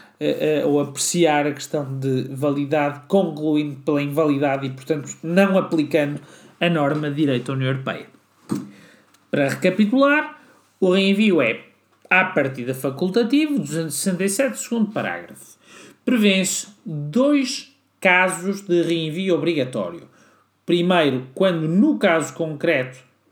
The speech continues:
não seja possível recurso, duzentos e sessenta e sete, terceiro parágrafo e acórdão Licaskog.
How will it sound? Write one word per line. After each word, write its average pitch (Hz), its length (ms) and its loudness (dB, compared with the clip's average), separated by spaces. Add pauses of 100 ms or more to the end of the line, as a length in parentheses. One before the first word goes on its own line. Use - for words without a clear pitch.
(180)
não 180 360 4
seja 139 360 0
possível 123 400 -4
recurso, 226 500 -2 (340)
duzentos 156 480 0
e 165 100 -4
sessenta 165 340 -2
e 151 40 -2
sete, 160 220 -2
terceiro 147 340 -2
parágrafo 147 600 -2
e 143 80 2
acórdão 131 440 -2
Licaskog. 240 680 0